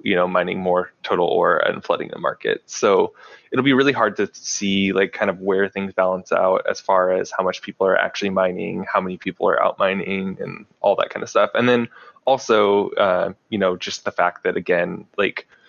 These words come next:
the top mining ship now, I think, is still kind of tied between,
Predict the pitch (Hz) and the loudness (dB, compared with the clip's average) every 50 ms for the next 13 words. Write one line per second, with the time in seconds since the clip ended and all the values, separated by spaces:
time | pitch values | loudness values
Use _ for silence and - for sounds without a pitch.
0 | _ _ _ _ _ - 107 101 95 - - - 113 101 - - 101 95 95 95 | _ _ _ _ _ -4 -2 -2 -2 -2 0 0 0 0 2 2 2 2 2 0
1 | 95 95 - - 87 - - 98 92 90 90 90 90 90 95 - - 98 90 - | -2 -4 -2 -2 -2 -2 0 0 0 2 2 2 2 0 0 -2 -6 -8 -6 -4
2 | 92 92 - - - - 107 95 92 92 90 90 92 90 - _ - - - 98 | -4 -4 -4 -4 -2 0 2 2 4 4 2 2 0 -2 -6 _ -10 -6 -4 -4
3 | 95 - - - 98 90 90 90 - 95 - - - 98 92 92 90 90 90 90 | -4 -4 -4 0 0 0 0 0 -4 -10 -12 -10 -8 -6 -6 -4 -4 -4 -6 -6
4 | 90 | -8